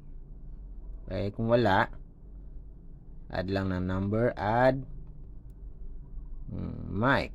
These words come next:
for example. Tapos, lagay ka ng number. Yan. Okay. Synchronize.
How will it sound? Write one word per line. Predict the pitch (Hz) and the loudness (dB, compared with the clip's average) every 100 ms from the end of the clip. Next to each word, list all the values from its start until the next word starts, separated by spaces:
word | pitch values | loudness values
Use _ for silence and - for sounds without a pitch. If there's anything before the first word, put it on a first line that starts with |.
| - | -8
for | - | -8
example. | - - 78 - - 60 - | -6 -2 -2 -2 -4 -4 -4
Tapos, | - 87 - 98 | -2 -2 -2 -2
lagay | 95 92 92 | 0 0 0
ka | 87 | 0
ng | 85 | 0
number. | 85 85 82 69 64 - - - - - - - - - - - - - - - - - - - - - 85 | 0 0 0 -2 -4 -6 -8 -10 -10 -10 -10 -6 -4 -2 -4 -4 -6 -6 -8 -8 -10 -10 -10 -10 -12 -8 -4
Yan. | 73 58 55 - - - - - - - - - - - - - - - | -4 -4 -8 -12 -12 -10 -8 -8 -8 -8 -8 -8 -8 -8 -8 -8 -4 -4
Okay. | 90 - - 117 95 71 - - - - - - - - - - - - - | -4 -6 -4 0 2 0 -6 -6 -6 -4 -6 -8 -10 -10 -10 -8 -8 -10 -8
Synchronize. | - 101 110 110 131 165 - - - | -2 -2 0 4 4 4 0 -8 -10